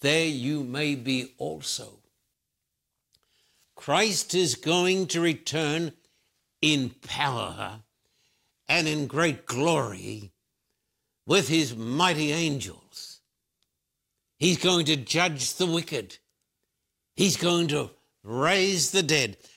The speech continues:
and he's going to take his people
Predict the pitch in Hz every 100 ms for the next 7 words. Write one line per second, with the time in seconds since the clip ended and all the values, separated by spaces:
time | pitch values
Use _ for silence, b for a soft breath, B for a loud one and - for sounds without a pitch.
0 | - 156 147 147 113 143 160 185 196 175
1 | 156 _ _ - - - - - - _
2 | _ - 110 101 - - 208 147 165 165
3 | 151 113